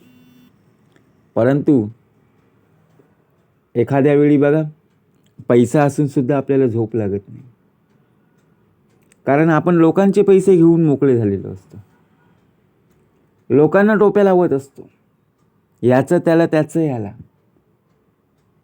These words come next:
मग शेवटी ज्यावेळी आपण घेत असतो, त्यावेळी आपल्या चेहऱ्यावर हास्य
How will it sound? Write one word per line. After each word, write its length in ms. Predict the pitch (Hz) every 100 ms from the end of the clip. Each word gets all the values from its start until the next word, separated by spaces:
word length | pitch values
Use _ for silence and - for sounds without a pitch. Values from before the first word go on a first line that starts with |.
| -
मग 80 | 117
शेवटी 560 | 117 135 156 151 117 - _ _ _ _ _ _ _ _ _ _ - 117
ज्यावेळी 360 | 131 139 156
आपण 720 | 160 147 _ _ _ 175 165 170 - _ 110
घेत 280 | 110 160 170
असतो, 340 | 165 - 139
त्यावेळी 300 | 123 139 156
आपल्या 480 | 151 139 147 151 165 _ _ _ _ _ _ _ _ _ _ _ _
चेहऱ्यावर 460 | - 131 139 160 175
हास्य 520 | 151 151 - 160 127